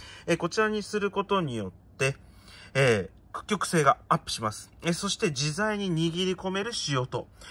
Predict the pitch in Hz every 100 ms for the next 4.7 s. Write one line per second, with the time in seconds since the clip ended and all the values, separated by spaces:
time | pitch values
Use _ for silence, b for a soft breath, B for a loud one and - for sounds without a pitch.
0 | B B 127 123 123 113 95 92 87 123
1 | 135 143 - 139 135 - - - 208 254
2 | - 294 233 - 123 117 B B B -
3 | 131 113 87 90 123 190 220 214 202 151
4 | 214 - 127 87 - 139